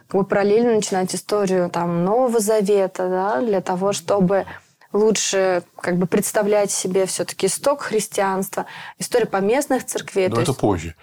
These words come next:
Speaker 2: Э, поместных церквей позже. Сначала
Speaker 1: Ну,
Speaker 2: только
Speaker 1: понятно,
Speaker 2: все-,
Speaker 1: да.
Speaker 2: всемирная церковная история,
Speaker 1: Мгм.
Speaker 2: потом, э, в, в этом же модуле, это первое начало, с чего начинает человек, тоже понять, ну, с чего я начну. Это знакомство с Священным Писанием
Speaker 1: Да.
Speaker 2: Нового и Ветхого, Нового и Ветхого Завета.
Speaker 1: Да.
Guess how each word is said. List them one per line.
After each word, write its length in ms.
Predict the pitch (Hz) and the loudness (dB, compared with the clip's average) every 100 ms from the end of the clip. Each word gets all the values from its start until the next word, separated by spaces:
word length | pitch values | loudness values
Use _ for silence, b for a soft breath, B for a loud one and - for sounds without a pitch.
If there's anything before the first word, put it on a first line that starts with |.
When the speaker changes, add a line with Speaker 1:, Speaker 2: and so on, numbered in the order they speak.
| b b - | b b -6
Speaker 2:
Э, 100 | 92 | -4
поместных 460 | 110 101 - 104 | -2 -2 -2 -4
церквей 280 | 98 - 117 | -6 -4 -4
позже. 420 | 120 80 82 78 | -2 -4 -6 -12
Сначала 560 | - 104 - 90 85 76 B - | -4 -4 0 0 0 -4 B -2
Speaker 1:
Ну, 100 | 202 | 0
Speaker 2:
только 160 | 247 220 | 2 0
Speaker 1:
понятно, 80 | |
Speaker 2:
все-, 180 | 185 196 | -2 0
Speaker 1:
да. 160 | 190 185 | 0 0
Speaker 2:
всемирная 500 | - 104 165 180 98 | 0 2 2 2 2
церковная 460 | - - 85 80 78 | 0 -2 0 0 -2
история, 440 | - 85 80 80 | -6 -6 -6 0
Speaker 1:
Мгм. 320 | 196 202 208 202 | 2 2 0 -4
Speaker 2:
потом, 540 | - 90 85 82 80 78 | -4 -2 0 0 0 -2
э, 360 | 101 90 82 - - | 0 0 0 -4 -4
в, 280 | 95 101 98 | 2 4 4
в 80 | 98 | 2
этом 220 | 92 82 | 0 -2
же 120 | 90 | 0
модуле, 500 | 87 85 80 78 73 - | 0 0 0 -2 -4 -6
это 180 | - - | -8 -6
первое 380 | - 92 82 82 | 0 0 2 0
начало, 340 | 101 - 85 | 0 0 -2
с 40 | 76 | -2
чего 180 | - 90 | -2 0
начинает 400 | 85 110 95 78 | 0 0 0 0
человек, 380 | - 90 120 131 | 0 2 0 0
тоже 200 | 80 82 | -6 -2
понять, 340 | 98 82 - | -2 0 -2
ну, 80 | 85 | -4
с 20 | |
чего 160 | - 87 | 0 0
я 80 | |
начну. 340 | 78 - 87 87 B B B B _ - | 0 -4 -10 -16 B B B B _ -4
Это 440 | 92 - 82 82 | -2 0 0 0
знакомство 560 | 82 92 92 80 - 80 | 0 0 0 -2 -2 -4
с 60 | 87 90 | -4 -4
Священным 420 | - - 90 82 80 | -2 -2 0 -2 -2
Писанием 560 | - 147 160 92 82 | -2 0 2 2 0
Speaker 1:
Да. 40 | 85 | 2
Speaker 2:
Нового 340 | 90 85 80 | 2 2 2
и 80 | 80 | 0
Ветхого, 540 | 95 95 90 110 104 104 | 0 0 0 -6 -6 -2
Нового 460 | 98 117 113 98 | 2 2 2 2
и 60 | 98 | 2
Ветхого 360 | 98 85 80 78 | 2 0 -4 -4
Завета. 380 | 80 73 69 214 | -4 -6 -8 -4
Speaker 1:
Да. 180 | 202 | -2